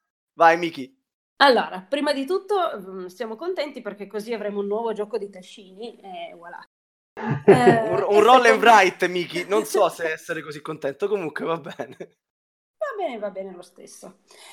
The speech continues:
Speaker 2: Eh, comunque, no, eravamo serissimi. In Nothing Personal vince il primo che getta fuori dalla finestra il gioco.
Speaker 1: Sì, fisicamente, cioè sul regolamento è specificato fisicamente, non così metaforicamente.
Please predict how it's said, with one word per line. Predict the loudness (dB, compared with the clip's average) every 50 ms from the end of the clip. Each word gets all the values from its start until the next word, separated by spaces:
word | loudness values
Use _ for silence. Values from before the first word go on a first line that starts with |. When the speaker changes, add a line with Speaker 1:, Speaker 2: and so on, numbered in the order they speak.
| -20 -20 _ _ _ _
Speaker 2:
Eh, | -2 0 0 2 4 4 2 2 2 0 0 -2 -2 -4 -2
comunque, | 0 0 2 0 0 0 0 0 2
no, | 2 0 -2
eravamo | -2 -4 -4 -4 -6 -6 -6
serissimi. | -8 -10 -10 -12 -12 -14 -18 -20 _ -16 -14 -14 -12 -14 -14 -12 -10
In | -10 -10
Nothing | -10 -10 -12 -12 -12 -14 -12 -8
Personal | -6 -6 -6 -6 -8 -8 -10 -10 -8 -8 -8 -10 -12
vince | -14 -16 -16 -12 -10 -8 -6
il | -6 -6 -8
primo | -8 -10 -12 -10 -10 -12 -12
che | -14 -16
getta | -16 -16 -12 -10 -10 -10
fuori | -4 -2 -2 -2 -2 -2
dalla | -4 -4 -4 -6
finestra | -8 -12 -14 -14 -14 -14 -12 -12 -10
il | -10 -10
gioco. | -12 -16 -20 -20 -20 _ _ -10 -10 -10 -10 -12 -16 _
Speaker 1:
Sì, | _ _ -8 -8 -8 -8
fisicamente, | -12 -12 -8 -8 -6 -6 -6 -6 -6 -2 2 2 2 4 4 2 2 0 -2 -8 -6 -6 -4 -2
cioè | -2 -2 -4
sul | -4 -6 -8 -8
regolamento | -4 -2 0 0 0 0 -2 -4 -4 -4
è | -6
specificato | -4 -6 -6 -6 -6 -6 -8 -10 -6 -4 -2 -2 0 0 -2
fisicamente, | -2 -4 -6 -6 -6 -6 -6 -8 -4 -2 0 0 0 0 -2 -4 -6 -8 -8
non | -6 -4 -4 -4 -4 -6 -8
così | -10 -12 -12 -12 -10 -8
metaforicamente. | -8 -6 -6 -8 -8 -10 -12 -12 -12 -14 -16 -18 -20 -20 _ _ _